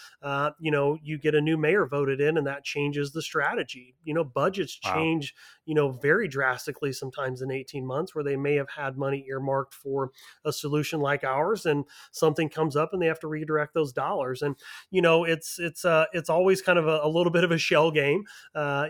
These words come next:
Speaker 1: you know, trying to figure out, uh, you know, how we can make it work for that longer sales cycle.
Speaker 2: Yeah, that's, uh, that is fascinating.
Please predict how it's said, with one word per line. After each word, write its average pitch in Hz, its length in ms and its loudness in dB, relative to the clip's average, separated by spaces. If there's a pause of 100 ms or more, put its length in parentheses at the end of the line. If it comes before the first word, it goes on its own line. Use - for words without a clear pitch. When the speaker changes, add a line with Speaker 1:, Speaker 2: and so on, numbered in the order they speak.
Speaker 1:
you 147 60 2
know, 143 80 2
trying 147 260 0
to 139 60 -2
figure 143 420 -4
out, 143 400 2
uh, 139 340 -2
you 147 80 -6
know, 139 80 -2
how 151 220 0
we 151 120 2
can 147 160 -6
make 143 200 -4
it 139 100 -12
work 135 280 -6
for 147 140 -10
that 135 200 -8
longer 127 260 -8
sales 127 320 -16
cycle. 139 380 -20 (640)
Speaker 2:
Yeah, 98 360 0
that's, - 340 -8
uh, 95 320 -6
that 113 100 -2
is 101 140 -2
fascinating. 90 720 -8